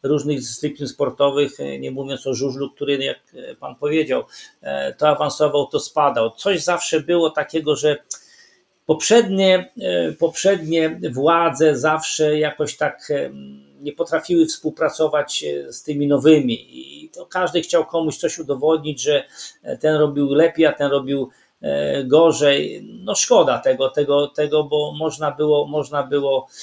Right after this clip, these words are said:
e, e, można było, e, ten żużel wprowadzić na, na wyższy poziom, e, już na dłużej ekstraligowy. Myślę, że, e, takim momentem przełomowym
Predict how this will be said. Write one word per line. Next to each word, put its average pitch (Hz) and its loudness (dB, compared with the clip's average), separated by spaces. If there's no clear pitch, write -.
e, 139 -16
e, 139 -8
można 143 -6
było, 143 0
e, - -10
ten 139 -10
żużel - -6
wprowadzić 143 -6
na, 143 -4
na 139 -6
wyższy 147 -4
poziom, 143 -4
e, 143 -12
już 135 -14
na 139 -2
dłużej 143 0
ekstraligowy. 135 -4
Myślę, 170 -6
że, 160 0
e, 147 2
takim 175 2
momentem 185 2
przełomowym 180 2